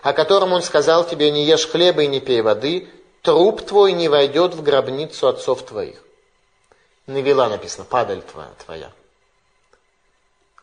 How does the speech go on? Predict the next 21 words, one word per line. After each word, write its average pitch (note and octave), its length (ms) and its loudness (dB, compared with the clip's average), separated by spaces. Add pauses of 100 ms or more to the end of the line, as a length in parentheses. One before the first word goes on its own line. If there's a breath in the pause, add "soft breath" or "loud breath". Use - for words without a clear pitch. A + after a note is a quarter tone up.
А - 80 -10
пророк A#2 540 -2
Идо, G#3 420 0
который D3 420 2 (120)
Иша E3 240 2
Элоким, C#3 420 0
человек B2 360 0
Божий, G3 260 2
написано, D#3 380 -4
"Падаль F#3 600 2
твоя D3+ 520 0
не D#3 160 -4
войдёт". B2 720 -2 (920)
Что - 140 -12
такое C#3 200 -4
навела? G#2+ 520 -6 (360 soft breath)
То, F3 140 2
что - 180 -2
отделяется B2+ 640 0
от G#2+ 100 -8
жизни. D#2+ 340 -16